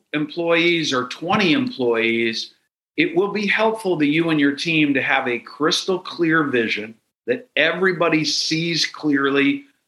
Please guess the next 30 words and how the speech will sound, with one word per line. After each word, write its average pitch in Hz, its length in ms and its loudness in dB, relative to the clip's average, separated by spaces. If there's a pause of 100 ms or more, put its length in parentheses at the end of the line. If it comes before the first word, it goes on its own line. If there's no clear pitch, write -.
(120)
believes 135 560 2
in, 143 180 4
and 127 140 0
wants 123 280 -4
to 123 100 -8
make 123 240 0
happen. 98 500 -8 (560)
It 147 200 -2
will 151 200 2
help 202 380 -2
to 175 80 -2
have 165 340 0
a 139 300 2 (200)
system 143 800 0
for 127 160 -4
driving 123 540 0
discipline 139 540 2
and 123 120 0
accountability 123 760 0
throughout 117 400 0
the 117 140 0
organization, 117 880 0 (300)
so - 160 -2
you're 123 180 0
gaining 127 480 2
traction 139 800 0
towards 113 380 -2
achieving 107 480 -4
that 98 280 -6
vision. 107 440 -6